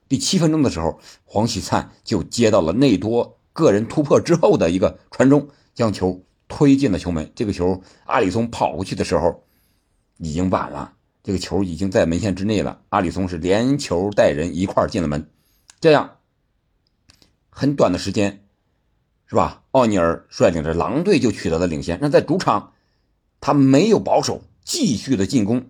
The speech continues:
而且狼队的这种反击也好，防守也好，他是有球的，而且是这种传控的打法也是非常明显的，不盲目的开大脚、打长传、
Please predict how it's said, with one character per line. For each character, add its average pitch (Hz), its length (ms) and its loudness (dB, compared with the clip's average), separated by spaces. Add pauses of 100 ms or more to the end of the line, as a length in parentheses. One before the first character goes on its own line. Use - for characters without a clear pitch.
(160)
而 127 140 0
且 110 280 0 (500)
狼 110 240 0
队 156 140 2
的 117 200 4
这 135 100 -2
种 107 240 -2
反 95 300 -2
击 143 160 -4
也 123 140 4
好， 67 440 -4 (140)
防 147 200 0
守 117 160 -4
也 90 120 0
好， 82 260 -8 (340)
他 - 140 -8
是 107 360 -4
有 104 180 0
球 92 240 -2
的， - 280 -2
而 123 140 0
且 123 160 -2
是 110 300 -4 (180)
这 160 80 -2
种 107 340 -2 (380)
传 123 260 -2
控 202 140 -2
的 147 80 4
打 135 180 -2
法 104 220 -2
也 92 160 0
是 82 120 -6
非 147 120 -6
常 143 140 0
明 123 180 -2
显 107 180 -2
的， - 160 -10 (480)
不 208 140 0
盲 127 240 2
目 190 160 -2
的 127 80 2
开 - 180 -2
大 - 140 -6
脚、 113 200 2
打 - 220 -6
长 131 200 -4
传、 113 340 -2